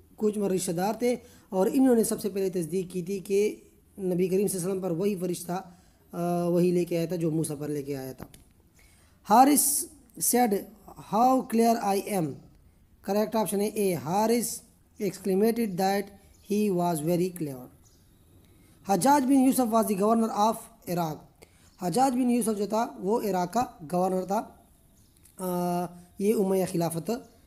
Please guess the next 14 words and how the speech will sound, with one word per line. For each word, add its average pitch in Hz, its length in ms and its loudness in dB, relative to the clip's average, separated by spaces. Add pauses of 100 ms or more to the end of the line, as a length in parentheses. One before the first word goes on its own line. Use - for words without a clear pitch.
(560)
का 175 380 -2
एक 160 220 0
ही 180 180 0
गवर्नर 160 640 -6
था। 135 300 -10 (1600)
नेक्स्ट 262 340 2
है 254 260 -2 (2500)
industrious 254 840 4 (160)
means, 214 460 4 (400)
करेक्ट 233 320 -2
ऑप्शन 196 280 0
है 208 360 -4 (340)
सी, - 640 0 (920)
डिलिगेंट। 175 640 0